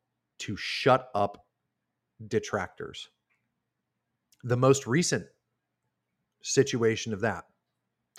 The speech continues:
was watching Jon Stewart try to shame anybody who stood against this dumb shit legislation where they claimed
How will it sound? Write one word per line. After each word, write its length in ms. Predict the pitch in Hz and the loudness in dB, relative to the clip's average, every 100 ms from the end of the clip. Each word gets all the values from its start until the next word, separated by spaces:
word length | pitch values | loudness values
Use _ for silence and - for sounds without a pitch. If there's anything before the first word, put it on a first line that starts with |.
| - - _ | -20 -20 _
was 180 | 120 98 | -4 2
watching 380 | 120 131 127 110 | 4 4 2 -4
Jon 340 | 90 113 135 | 0 2 2
Stewart 560 | 147 - 208 175 117 110 - _ _ _ _ | -2 0 4 6 6 4 -2 _ _ _ _
try 240 | - 110 117 | -4 -2 0
to 120 | 127 | -4
shame 560 | - - 170 147 131 - | -4 2 4 4 2 -2
anybody 1000 | 127 165 208 214 214 214 208 185 180 151 | -2 2 4 4 4 4 4 4 2 2
who 140 | 110 113 | -2 -6
stood 400 | - - 143 143 | -8 6 6 6
against 500 | 135 127 113 - - _ _ _ _ _ _ _ _ _ _ _ - | 0 -2 -4 -12 -20 _ _ _ _ _ _ _ _ _ _ _ -8
this 320 | 101 120 - 95 - | -2 -2 -2 -14 2
dumb 240 | 135 151 170 | 4 6 2
shit 420 | - 165 165 131 | -2 0 0 2
legislation 880 | 143 135 131 139 143 151 - 85 - _ _ _ _ _ _ _ _ _ _ _ _ _ _ _ _ _ _ _ | 0 2 -4 0 0 0 -4 -12 -16 _ _ _ _ _ _ _ _ _ _ _ _ _ _ _ _ _ _ _
where 540 | 110 120 120 117 113 - _ _ _ _ _ _ _ _ | 2 4 4 4 0 -4 _ _ _ _ _ _ _ _
they 160 | 143 139 | 4 4
claimed 640 | 139 170 160 101 110 - | 4 2 2 0 -6 -12